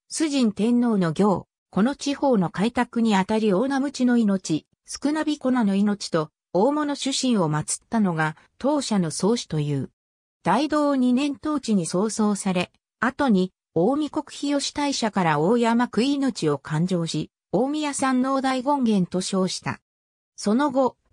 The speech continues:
天災などにより何度か損耗、天正、元禄年間に改築した記録が残る。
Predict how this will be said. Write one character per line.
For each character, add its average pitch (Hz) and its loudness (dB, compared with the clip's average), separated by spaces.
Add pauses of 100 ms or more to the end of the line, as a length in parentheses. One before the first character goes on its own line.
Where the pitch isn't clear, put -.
(100)
天 277 2
災 294 -2
な 277 0
ど 262 2
に 233 2
よ 220 2
り 185 0
何 233 0
度 202 2
か 160 -4
損 170 0
耗、 170 -2 (240)
天 226 2
正、 180 0 (240)
元 269 2
禄 302 -2
年 302 -4
間 190 0
に 175 0
改 196 -2
築 - -6
し - -6
た 254 -4
記 202 -4
録 202 -4
が 254 2
残 214 -2
る。 127 -6